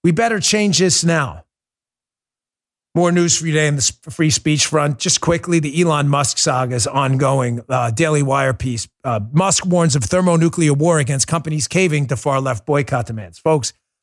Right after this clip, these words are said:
Elon Musk is, is, is finally picking up what a lot of people have been putting down. In my experience,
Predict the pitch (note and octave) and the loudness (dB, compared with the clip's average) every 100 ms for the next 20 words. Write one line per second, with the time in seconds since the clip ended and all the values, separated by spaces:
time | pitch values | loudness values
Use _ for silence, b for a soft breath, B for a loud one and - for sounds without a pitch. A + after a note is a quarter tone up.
0 | _ - F3 F#3+ E3+ F3 D#3+ - B2 C#3 | _ -2 0 0 0 0 -2 -4 -8 -6
1 | C#3 A2 - C#3 - D#3 D#3 D3 C#3 D3 | -4 -4 -4 -4 -2 0 0 0 0 0
2 | C3+ D3 C#3 C3 B2+ C3+ A#2+ D3 C3 B2 | 0 0 0 -2 0 0 -2 -2 -2 -2
3 | A#2+ - C3 C3 A#2 A#2 C3 D3+ F3 - | -2 -2 -2 -2 -4 -4 -4 -2 0 -2
4 | - F3+ F#3 G3+ G3 | 0 2 2 2 -2